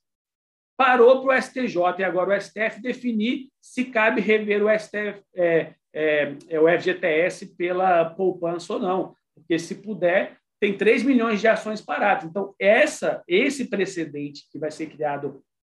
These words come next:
é, que já começou a ser julgado pelo S T F, vai definir três milhões de processos e outros cinquenta milhões que poderiam entrar.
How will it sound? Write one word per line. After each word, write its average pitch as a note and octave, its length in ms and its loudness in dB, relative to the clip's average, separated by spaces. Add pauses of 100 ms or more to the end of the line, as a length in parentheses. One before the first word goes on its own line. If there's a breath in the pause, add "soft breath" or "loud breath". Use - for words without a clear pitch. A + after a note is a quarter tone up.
é, C#3 180 -6
que C#3 180 -10
já D3 140 -2
começou D#3 340 -6
a E3 40 -4
ser D#3+ 160 -6
julgado C#3+ 440 -4
pelo C#3+ 220 -8
S C#3+ 240 -8
T C#3 80 -10
F, A3+ 280 -2 (300 loud breath)
vai B3 120 2
definir B3+ 540 0
três B3+ 260 2
milhões C4 320 2
de - 60 -4
processos A#3+ 600 -2
e A3 80 0
outros G3 480 2 (460)
cinquenta G3 460 -4
milhões E3+ 320 -2
que - 100 -18
poderiam D#3+ 560 -8 (180)
entrar. C#3 440 -12